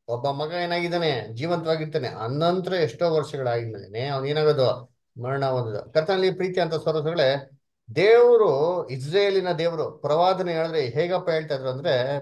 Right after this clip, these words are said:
ಪಿನ್ ಟು ಪಿನ್ ಏನ್ರಿ ನೆರವೇರೋದು. ಉದಾಹರಣೆ ನೋಡ್ಬೇಕು, ಎಷ್ಟೋ ಪ್ರವಾದನೆಗಳಿದೆ. ಯೆಜೆಬೆಲ್ ಬಗ್ಗೆ ಹೇಳ್ಬೇಕಾದ್ರೆ ಹೇಳ್ತಾರೆ, ನೀನು ಯಾವ ಸ್ಥಳದಲ್ಲಿ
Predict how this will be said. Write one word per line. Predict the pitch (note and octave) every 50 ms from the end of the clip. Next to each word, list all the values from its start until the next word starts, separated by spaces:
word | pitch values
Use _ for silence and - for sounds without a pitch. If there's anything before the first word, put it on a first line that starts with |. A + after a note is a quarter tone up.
| C#3 C#3+ C#3+
ಪಿನ್ | G#3+ A3+ B3 C4 B3+ B3+ -
ಟು | C#4 G3+ -
ಪಿನ್ | - A#3+ A3 G#3+
ಏನ್ರಿ | G3+ G3 F3+ F3 C#3 G#2+ G2+ - - _
ನೆರವೇರೋದು. | - A#2 C3+ C#3+ D3+ D3 C#3 - - - - - _ _ -
ಉದಾಹರಣೆ | F3 G3 A3 A3 G#3+ G3+
ನೋಡ್ಬೇಕು, | F#3+ F3 D#3+ D#3+ E3 G3
ಎಷ್ಟೋ | F3 D3 - - G3
ಪ್ರವಾದನೆಗಳಿದೆ. | - D#3 D#3 D#3+ D#3 D#3+ D#3 D3 C3+ B2 A2 - - - _ _ _ _ _ _ _ _ - A#2
ಯೆಜೆಬೆಲ್ | C3 E3 F3 F3+ A#3+ B3 A3 A#3 A3+ A3
ಬಗ್ಗೆ | F#3 G3 F#3+ F#3+ F#3
ಹೇಳ್ಬೇಕಾದ್ರೆ | F3 F3 F3 F3 D#3+ - D#3 D#3
ಹೇಳ್ತಾರೆ, | D#3 D3+ C#3+ B2+ C3 B2 C3+ D3+ E3 F3+ G3 G3+ G3+ F#3+ F#3 F3+ - _ _ _ _ -
ನೀನು | B2+ C#3+ E3 F3 F#3 F3+ F#3 F3+ E3+ D3+ C#3
ಯಾವ | D3 D3+ F#3 G#3+ B3 A#3+ B3+ A#3+
ಸ್ಥಳದಲ್ಲಿ | A#3 - - F#3 F#3 G3+ G#3 F#3 F#3 E3+ C#3 A2+ G2+ G2+ A#2+ C#3+ E3+ F#3+ F#3 - _